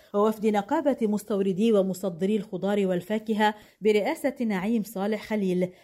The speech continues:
حيث أكد رئيس الجمهورية أنه يقوم بجهود لمعالجة هذا الملف بشكل جذري. ولفت الرئيس عون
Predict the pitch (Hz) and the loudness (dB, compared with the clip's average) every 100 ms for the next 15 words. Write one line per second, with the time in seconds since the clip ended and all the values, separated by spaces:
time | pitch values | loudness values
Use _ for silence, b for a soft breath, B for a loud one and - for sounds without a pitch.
0 | b 196 185 185 185 240 190 175 170 170 | b -2 0 0 -2 -2 -2 -2 0 -2
1 | 214 185 175 156 180 220 214 226 B B | -4 -6 -6 -4 -2 2 2 2 B B
2 | B 233 233 214 220 214 - 349 311 202 | B 2 4 6 4 2 -2 0 0 0
3 | 190 196 226 233 214 202 196 185 180 220 | -2 -2 0 2 2 0 -2 0 0 2
4 | 214 202 180 175 226 202 180 180 214 226 | 0 0 -2 2 2 2 0 0 0 0
5 | - 196 - 269 - 208 185 190 185 175 | -2 -6 -4 -6 -2 -2 2 0 0 -2
6 | 165 _ - 202 208 208 - 175 175 175 | -4 _ 0 2 2 0 -4 -2 -4 -2
7 | 202 240 220 | 0 2 2